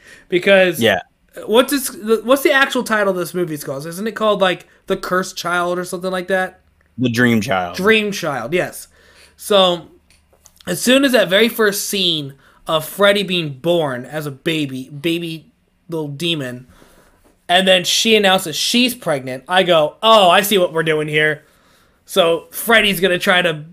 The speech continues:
Speaker 1: become that baby and, like, emerge himself into the world, which
Speaker 2: Yeah.
Speaker 1: he kinda was trying to do.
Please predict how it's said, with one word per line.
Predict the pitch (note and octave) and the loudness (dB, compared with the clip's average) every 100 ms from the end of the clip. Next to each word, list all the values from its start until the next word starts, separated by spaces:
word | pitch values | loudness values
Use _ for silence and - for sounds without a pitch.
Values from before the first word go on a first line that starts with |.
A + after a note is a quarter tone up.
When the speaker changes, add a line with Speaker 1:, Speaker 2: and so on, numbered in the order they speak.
| - _ D#3+ | -20 _ -4
Speaker 1:
become | F3+ G#3 - G#3 G#3 G3 | 0 0 0 0 2 4
that | F3+ E3+ D#3+ | 2 0 0
baby | F#3+ F3 C#3 C#3 | 2 2 -2 -8
and, | D#3+ E3 D#3 F3+ | -8 -8 -8 -2
like, | E3+ D#3 - - | -2 -2 -12 -10
emerge | - G3+ G#3+ G#3 | -4 2 4 4
himself | F#3+ E3+ F3+ F3+ | 2 0 0 0
into | E3+ E3+ | -4 -8
the | D#3+ | -8
world, | D#3 E3+ D3+ A#2+ G2+ - _ _ _ - | -4 -4 -4 -6 -10 -18 _ _ _ -6
which | C4+ D#4 A#2+ | 2 2 4
Speaker 2:
Yeah. | G2+ F2+ - - - | 0 0 -12 -18 -2
Speaker 1:
he | A4+ A4 G4+ | 4 4 4
kinda | E4 A#3+ G#3+ G#3 | 2 4 4 2
was | G3+ D#3+ | 0 0
trying | - G#3+ F#3+ F#3+ | 2 4 4 2
to | F#3 | 2
do. | G3+ G3 A#3 D4+ | 6 6 6 2